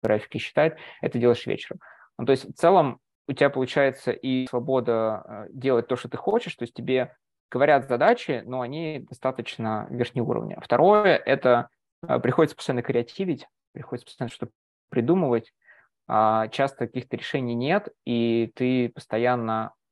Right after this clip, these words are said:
вынужден просто узнавать что-то новое, советоваться, принимать решения. В этом есть некоторый такой адреналин, какой-то драйв того, что ты берёшь за это ответственность. У тебя может не получиться, но, по крайней мере, ты попробовал. А ещё мне нравится то, что ты можешь создавать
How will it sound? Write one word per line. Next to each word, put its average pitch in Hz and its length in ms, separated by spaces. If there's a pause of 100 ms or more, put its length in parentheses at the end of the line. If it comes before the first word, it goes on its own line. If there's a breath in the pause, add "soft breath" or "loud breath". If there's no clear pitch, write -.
(160)
вынужден 127 580
просто 117 400
узнавать 113 340
что-то - 200
новое, 139 500 (280 soft breath)
советоваться, 120 1000
принимать 117 360
решения. 143 480
В 113 60
этом 123 200
есть 117 220
некоторый 113 440
такой - 460
адреналин, 117 580
какой-то - 240
драйв 131 340 (220)
того, 117 120
что - 180
ты - 20 (160)
берёшь 117 300
за 110 60
это 107 120
ответственность. 127 600
У - 20
тебя 131 120
может 123 220
не 120 80
получиться, 143 600
но, 139 200
по 143 60
крайней 131 260
мере, 110 200
ты 107 180
попробовал. - 560 (440 loud breath)
А 113 200
ещё 175 260
мне 147 180
нравится 127 500
то, 131 160
что - 160
ты 123 200
можешь 117 360
создавать 113 540